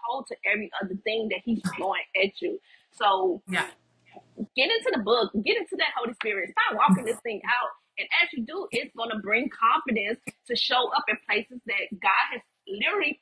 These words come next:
Speaker 1: put you there. Like, he literally put you there for a reason, and show up in that space as God created you.
Speaker 2: Wow, girl. <laughs>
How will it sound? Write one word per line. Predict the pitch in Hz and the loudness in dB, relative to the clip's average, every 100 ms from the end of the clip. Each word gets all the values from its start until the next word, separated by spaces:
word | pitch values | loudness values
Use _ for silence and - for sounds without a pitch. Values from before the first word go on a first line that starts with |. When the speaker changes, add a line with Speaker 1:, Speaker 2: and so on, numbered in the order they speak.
| - | -8
Speaker 1:
put | - - | 0 2
you | 294 | 2
there. | 190 - - - 220 | 2 -4 -8 -2 0
Like, | 233 | 0
he | 330 339 240 | -4 -6 0
literally | 269 339 285 - 285 | 2 0 -6 -12 -10
put | 320 | -8
you | 294 | -4
there | 214 220 | -2 -2
for | 208 | -6
a | |
reason, | 202 277 240 180 180 _ _ | -8 -8 -8 -10 -10 _ _
and | 220 220 | -4 -2
show | - 269 | 0 0
up | - 302 285 - _ | 0 -2 -2 -6 _
in | 240 262 | -6 -4
that | 214 196 - 202 | -2 -2 -4 -16
space | - 226 226 226 _ _ _ - | -2 0 0 -4 _ _ _ 0
as | 202 196 | 0 2
God | 196 196 - | 0 0 0
created | 180 208 185 - | -6 -6 -12 -14
you. | 160 - _ _ _ _ _ _ _ _ _ _ | -18 -20 _ _ _ _ _ _ _ _ _ _
Speaker 2:
Wow, | 208 202 196 | 2 2 2
girl. | 190 175 175 190 - - - - | 0 0 -2 -6 -12 -14 -14 2
<laughs> | 381 | 2